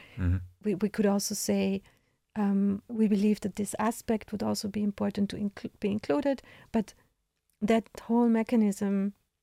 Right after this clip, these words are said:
Speaker 1: Mm-hmm.
Speaker 2: is one where there's, I wouldn't say a, a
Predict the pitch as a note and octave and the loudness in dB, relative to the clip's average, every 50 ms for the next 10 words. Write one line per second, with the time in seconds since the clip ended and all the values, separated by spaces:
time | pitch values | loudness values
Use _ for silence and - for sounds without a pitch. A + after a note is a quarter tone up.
0 | _ - G#2 F#2+ F2+ F2+ F#2 F2+ - _ - - - - _ _ - A#3+ A3+ A#3 | _ -6 -2 0 0 0 -2 -4 -10 _ -20 -20 -20 -20 _ _ -2 0 0 0
1 | G#3+ - A3+ - - B3+ F#3 G#3 G#3 G#3 G#3+ A3 A3+ G#3 G3 F#3+ F#3+ F#3+ G3 G3 | 0 -2 -6 -8 -4 0 2 4 6 6 6 6 6 6 6 6 4 4 4 2
2 | - - - - _ _ _ _ _ _ _ - G#3+ G#3 G3 G#3 G3+ F#3+ - - | 0 -4 -8 -10 _ _ _ _ _ _ _ -2 2 4 6 6 6 4 4 2
3 | G#3 G3+ G3 G3+ G3 - - - - G#3+ G3 F3 - _ - G3+ | 0 0 0 0 -2 -4 -6 -4 -2 0 0 -2 -2 _ -12 -12